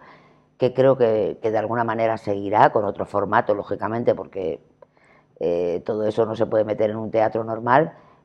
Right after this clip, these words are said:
pero yo creo que sí que, que vendremos a Madrid y que haremos gira y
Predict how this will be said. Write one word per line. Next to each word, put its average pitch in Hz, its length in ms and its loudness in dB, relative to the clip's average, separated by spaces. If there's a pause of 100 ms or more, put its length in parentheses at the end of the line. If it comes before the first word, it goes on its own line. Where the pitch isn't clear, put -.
(160)
pero 123 240 8
yo 117 220 2
creo 117 180 2
que 117 80 -4
sí 123 220 -4
que, 107 680 2
que 107 300 0
vendremos 110 440 -4
a 104 60 -2
Madrid 127 520 4
y 135 100 -2
que 110 100 -4
haremos 104 320 -6
gira 151 520 0
y 104 360 -8